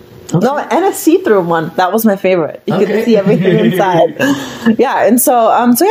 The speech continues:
Speaker 2: yeah, so I've worked for, like, so many different companies.
Speaker 1: Mm-hmm.
Speaker 2: I worked for agencies, and so I think that's part of the reason I think I'm a, I'm, I'm a good teacher, a marketing
Speaker 1: Mm-hmm.
Speaker 2: teacher, and a coach, and, and a consultant. It's 'cause I've been in so many
Speaker 1: Mm-hmm.
Speaker 2: industries.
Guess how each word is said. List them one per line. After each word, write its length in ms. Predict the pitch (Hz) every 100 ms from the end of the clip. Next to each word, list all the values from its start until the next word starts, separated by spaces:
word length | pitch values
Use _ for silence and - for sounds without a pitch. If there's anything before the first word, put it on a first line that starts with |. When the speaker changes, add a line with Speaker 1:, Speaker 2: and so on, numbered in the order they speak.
| 466
Speaker 2:
yeah, 80 |
so 180 | 240 226
I've 60 | 208
worked 180 | 247 -
for, 80 | 277
like, 160 | 240 226
so 120 | 247
many 140 | 269
different 300 | 277 269 220
companies. 580 | 226 220 226 226 233 135
Speaker 1:
Mm-hmm. 360 | 123 135 131 -
Speaker 2:
I 40 |
worked 140 | 208 -
for 100 | -
agencies, 1000 | 202 233 254 262 240 254 240 240 254 240
and 180 | 190 226
so 120 | 240
I 120 | 202
think 200 | 240 339
that's 200 | 330 240
part 300 | - - 202
of 80 | 202
the 100 | 214
reason 440 | 214 220 233 240 233 - - -
I 60 | 220
think 160 | 233 226
I'm 180 | 196
a, 100 | 180 175 - - -
I'm, 260 | 196 202 -
I'm 120 | - 214
a 60 |
good 200 | 170 196 - -
teacher, 440 | - - 196 - 226
a 80 | 226
marketing 400 | 180 147 135 147
Speaker 1:
Mm-hmm. 60 |
Speaker 2:
teacher, 300 | - 233 226
and 160 | 226 214
a 100 | 151
coach, 400 | - 208 180 185 -
and, 120 | 180 160
and 180 | 190
a 40 | 226
consultant. 600 | 220 175 180 156 180 196 -
It's 120 | -
'cause 100 | -
I've 160 | 214 208
been 120 | 208
in 100 | 196
so 160 | 190 190
many 160 | 175
Speaker 1:
Mm-hmm. 100 | 143
Speaker 2:
industries. 640 | 143 170 120 131 101 98